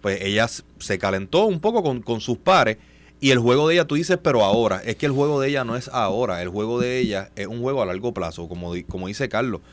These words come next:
ella no va a la reelección hasta dentro de dos años, y ella sabe que los electores de aquí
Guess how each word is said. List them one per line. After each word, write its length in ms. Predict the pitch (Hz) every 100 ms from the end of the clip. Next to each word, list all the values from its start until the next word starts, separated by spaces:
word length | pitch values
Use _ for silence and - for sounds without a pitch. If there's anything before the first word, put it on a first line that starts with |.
| - - -
ella 220 | 98 110
no 100 | 127
va 80 | 123
a 20 |
la 80 | 131
reelección 360 | 127 120 117
hasta 180 | 127 123
dentro 260 | 110 104 95
de 80 |
dos 220 | 92 110 95
años, 280 | 104 87 73 - - -
y 120 | - 98
ella 180 | 110
sabe 460 | 117 143 143 107 104 - - - -
que 520 | - 101 92 90 90 92
los 180 | 101
electores 460 | 98 95 - 107 123
de 80 | 127
aquí 320 | 123 143 151